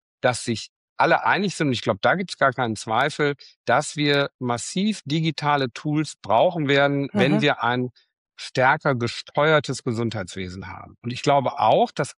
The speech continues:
Speaker 1: alle sich einig sind in der Selbstverwaltung und der Politik. Das sieht man ja zum Beispiel am Koalitionsvertrag und das sieht man auch an Aussagen aus, aus K V, ähm, aus der Ärzteschaft, äh, aber auch von Seiten der Kassen,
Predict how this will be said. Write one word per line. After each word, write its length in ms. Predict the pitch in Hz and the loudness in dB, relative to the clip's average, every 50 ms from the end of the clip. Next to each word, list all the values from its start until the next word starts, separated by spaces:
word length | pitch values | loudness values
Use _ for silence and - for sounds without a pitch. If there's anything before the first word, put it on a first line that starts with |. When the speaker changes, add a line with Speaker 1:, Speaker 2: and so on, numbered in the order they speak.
| _ - | _ -2
Speaker 1:
alle 340 | 107 117 147 196 240 240 202 | 0 2 2 2 0 -2 -4
sich 200 | 190 165 - 151 | -4 -6 -4 0
einig 340 | 147 147 151 151 143 127 - | 0 0 2 0 -2 -6 -4
sind 260 | 147 139 139 135 - - | -4 -4 -4 -4 -4 -4
in 80 | 120 117 | -4 -2
der 100 | 113 104 | -2 0
Selbstverwaltung 920 | 120 143 170 - - 170 156 151 156 151 151 151 139 156 151 147 147 147 - - _ _ _ _ _ _ _ _ _ _ _ _ _ _ | 0 0 0 0 -2 -2 0 2 2 2 2 0 -2 -4 -4 -4 -6 -6 -10 -16 _ _ _ _ _ _ _ _ _ _ _ _ _ _
und 260 | - 139 143 170 160 - | 0 2 2 4 4 2
der 80 | 127 | 0
Politik. 720 | 104 - 131 117 110 107 95 - - 208 208 _ - - _ _ _ _ _ - | 0 0 0 0 0 0 -2 -2 -4 -4 -4 _ -14 -20 _ _ _ _ _ -14
Das 160 | - - - | -14 -12 -10
sieht 180 | - 117 - 110 | -10 -10 -8 -6
man 100 | 104 98 | -8 -6
ja 40 | |
zum 140 | - - 107 | -4 -2 0
Beispiel 200 | 101 101 101 107 | 0 0 0 -2
am 120 | 98 92 - | -4 -4 -2
Koalitionsvertrag 920 | - 107 95 98 - - 147 175 - - 139 117 - - 135 127 120 - | -2 0 0 -2 -2 -2 -2 0 0 0 -2 -2 -2 -2 0 0 -2 -2
und 120 | 113 110 104 | -6 -8 -8
das 100 | 101 98 | -8 -8
sieht 140 | 117 104 117 | -8 -6 -4
man 120 | 113 104 | -2 -2
auch 100 | 104 - | -2 -2
an 140 | 110 104 - | -4 -4 0
Aussagen 760 | 107 113 110 - - 113 110 110 110 110 107 107 107 104 - _ _ - 117 110 - - | 0 -2 0 0 0 2 2 2 2 2 0 -2 -2 -4 -8 _ _ -14 -14 -12 -8 -6
aus, 160 | 117 113 - | -6 -6 -4
aus 220 | - 131 - - | -6 -8 -8 -6
K 140 | - - 160 | -4 -4 -4
V, 440 | - - - - 170 170 165 165 160 | -4 -2 0 2 2 2 4 2 2
ähm, 680 | 160 156 156 156 151 131 139 139 135 131 135 135 135 135 | 2 0 0 -2 -4 -4 -4 -4 -4 -2 -4 -4 -4 -4
aus 140 | 135 135 - | -6 -6 -4
der 100 | - 147 | -4 -2
Ärzteschaft, 720 | 143 143 147 - 156 139 - - 143 139 127 - - - - | -2 -2 0 0 -2 -2 0 0 0 0 0 -4 -10 -12 -8
äh, 40 | 131 | -6
aber 460 | 131 131 127 127 123 135 135 135 131 | -4 -2 -2 -2 -2 0 2 2 4
auch 140 | 147 160 - | 2 2 0
von 220 | - - 143 127 | 0 -2 -2 2
Seiten 240 | 120 127 123 123 123 | 2 2 0 0 -2
der 120 | 123 123 117 | -2 -4 -2
Kassen, 400 | - 143 147 - - 147 143 | -2 -4 -4 -2 -4 -6 -6